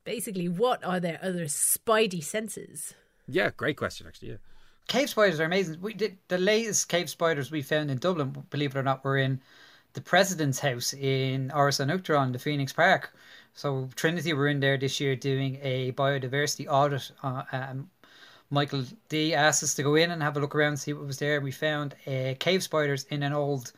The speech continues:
Speaker 3: ice cellar. To answer your question as to, like,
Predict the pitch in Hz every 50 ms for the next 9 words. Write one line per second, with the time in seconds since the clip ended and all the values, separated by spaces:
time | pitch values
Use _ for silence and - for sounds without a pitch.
0 | _ _ - - _ - 175 190 190 185 - - 185 156 143 131 113 - _ _
1 | - - - - _ - 175 196 226 247 - - 180 143 139 202 214 - - 160
2 | 143 139 - 139 139 135 - 151 139 135 143 135 123 123 -